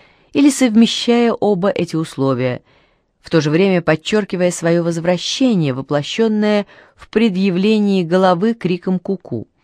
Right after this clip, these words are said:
Несмотря на примитивность игры, удовольствие ребёнка не ослабевает от многочисленных её повторений, что на собственном опыте знают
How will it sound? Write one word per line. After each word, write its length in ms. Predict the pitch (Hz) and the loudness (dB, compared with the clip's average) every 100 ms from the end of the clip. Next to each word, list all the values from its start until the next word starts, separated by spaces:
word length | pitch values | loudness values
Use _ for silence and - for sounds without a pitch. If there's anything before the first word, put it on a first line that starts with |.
| _ _ _ _ _ _ | _ _ _ _ _ _
Несмотря 500 | - 151 156 156 185 | -4 -2 0 0 2
на 100 | 175 | 0
примитивность 720 | 170 202 220 214 220 165 143 190 | 0 0 0 0 -2 -2 -2 -4
игры, 320 | 202 277 285 - - _ _ | 0 0 0 -8 -20 _ _
удовольствие 600 | - 233 262 262 - 214 | 2 4 4 2 2 2
ребёнка 380 | 208 233 240 214 | 4 2 2 2
не 140 | 202 | 2
ослабевает 600 | 196 - 180 190 233 233 - | 0 0 -2 0 0 0 -2
от 160 | 202 190 | -6 -2
многочисленных 920 | 196 196 185 185 - 226 - 208 202 | 0 2 2 0 -6 -6 -4 -4 -2
её 240 | 175 170 185 | -4 -4 -4
повторений, 800 | 180 - 180 170 147 131 120 - - _ _ | -8 -2 2 4 2 0 -2 -6 -20 _ _
что 220 | - 175 | -6 0
на 100 | 175 | 0
собственном 600 | 170 175 - - 151 151 | 0 -6 -6 -4 -2 0
опыте 340 | - - 233 180 | -2 -2 -4 -2
знают 460 | 170 185 185 - | 0 0 0 -4